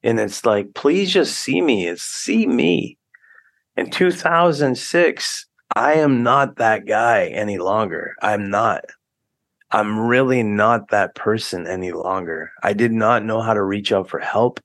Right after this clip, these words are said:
I was scared. I was fearful. I was afraid. See my heart and see my soul and see the person that I've become.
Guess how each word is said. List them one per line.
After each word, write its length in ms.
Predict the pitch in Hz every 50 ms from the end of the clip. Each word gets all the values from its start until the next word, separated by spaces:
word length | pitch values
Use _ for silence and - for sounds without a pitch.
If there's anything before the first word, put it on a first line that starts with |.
| _ _ _ _ _ _ _ _ - _ _ _ _
I 140 | - 101 98
was 240 | 92 90 82 - -
scared. 960 | - - - - - - - _ - 113 117 123 131 123 131 135 135 127 120 - - -
I 120 | 87 92
was 260 | 90 87 87 85 -
fearful. 760 | - - - - - 123 120 123 123 117 - 127 120 117 107 -
I 120 | 87 87
was 180 | 82 82 82 82
afraid. 800 | 80 73 - - - - 107 104 104 110 117 123 127 139 135 - _ _ _ _ _ _ _ _ _ _ _ _ _ _ _ _
See 280 | 117 - - - 170 202
my 180 | 202 175 143
heart 540 | 107 - - - - - 151 151 - - - -
and 160 | - 98 98
see 200 | - - 120 127
my 200 | 135 143 123 113
soul 480 | 101 - - - 98 120 135 131 117 90
and 140 | 87 85 -
see 160 | - - 117
the 100 | 123 135
person 480 | 101 - - - 123 127 - - 120 107
that 120 | 104 101
I've 100 | 98 90
become. 600 | 85 90 73 - - - 117 131 117 87 76 -